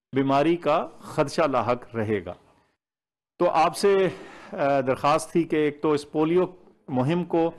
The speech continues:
अ, कामयाब बनाएं, इसमें हमारा, हमारी ही आसानियाँ, हमारे अपने बच्चों के लिए, उम, एक, अ, बेहतरी है और जाहिर है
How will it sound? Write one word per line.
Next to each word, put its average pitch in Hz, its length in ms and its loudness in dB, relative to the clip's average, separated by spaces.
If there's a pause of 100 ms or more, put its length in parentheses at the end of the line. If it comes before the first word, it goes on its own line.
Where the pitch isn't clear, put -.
(800)
अ, 127 220 2 (460)
कामयाब 127 360 2
बनाएं, 170 460 0
इसमें 175 400 -2 (220)
हमारा, 156 480 2 (100)
हमारी 147 380 2
ही 196 100 2
आसानियाँ, 156 560 0
हमारे 147 300 0
अपने 160 220 -4
बच्चों 139 340 -4
के 143 80 -6
लिए, 135 300 -2 (600)
उम, 127 320 -4
एक, 127 280 -4
अ, 127 260 0
बेहतरी 131 440 0
है 131 220 0
और 139 440 0
जाहिर 113 280 0
है 107 120 -4